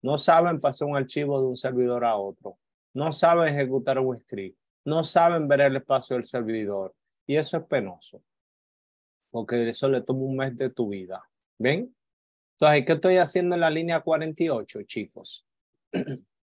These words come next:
Eh, creando un archivo vacío, luego veo, ve-, luego veo los permisos de ese archivo, luego veo los permisos, luego veo los permisos.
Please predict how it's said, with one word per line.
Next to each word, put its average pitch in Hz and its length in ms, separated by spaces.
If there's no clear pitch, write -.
Eh, 135 400
creando 131 360
un 139 100
archivo 123 400
vacío, 156 580
luego 117 380
veo, 120 320
ve-, 117 380
luego 120 500
veo 127 400
los 123 280
permisos 117 520
de 117 60
ese 117 180
archivo, 156 640
luego 117 420
veo 117 280
los 113 160
permisos, 123 580
luego 113 360
veo 113 100
los 107 160
permisos. 107 580